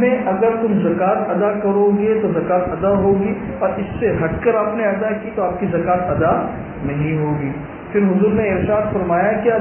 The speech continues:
دیکھا جائے گا کہ فَإِن كُنتَ مِنْ أَهْلِ تِلْكَ الْأَجْزَاءِ، اگر ان آٹھ مصارف میں سے ایک مصرف میں آپ آتے ہو تو آپ کو زکوٰۃ ادا کی جا سکتی ہے، نہیں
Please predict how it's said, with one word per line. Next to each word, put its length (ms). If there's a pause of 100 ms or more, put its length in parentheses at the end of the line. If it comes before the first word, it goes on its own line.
دیکھا 300 (100)
جائے 340
گا 140 (300)
کہ 80 (100)
فَإِن 480
كُنتَ 400
مِنْ 100 (140)
أَهْلِ 400
تِلْكَ 340
الْأَجْزَاءِ، 720 (560)
اگر 260
ان 100 (120)
آٹھ 240
مصارف 480
میں 140
سے 80 (140)
ایک 220
مصرف 420
میں 80 (120)
آپ 260
آتے 340
ہو 80 (320)
تو 80
آپ 200
کو 120
زکوٰۃ 400
ادا 140 (100)
کی 140
جا 120
سکتی 380
ہے، 80 (320)
نہیں 260